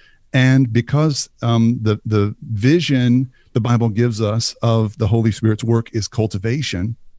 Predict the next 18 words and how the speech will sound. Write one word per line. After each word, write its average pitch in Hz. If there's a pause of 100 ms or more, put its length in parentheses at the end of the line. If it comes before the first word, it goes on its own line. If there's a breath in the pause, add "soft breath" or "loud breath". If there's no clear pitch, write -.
(480)
then 123
the, 113
the 107 (300 loud breath)
bearing 151
of 107
the 110
fruit 196 (720 loud breath)
isn't 202
proof 135 (460)
of 107
anything. 95 (420 soft breath)
It's 139
a 123
fulfillment 127
of 107
our 101
created 95
purpose. -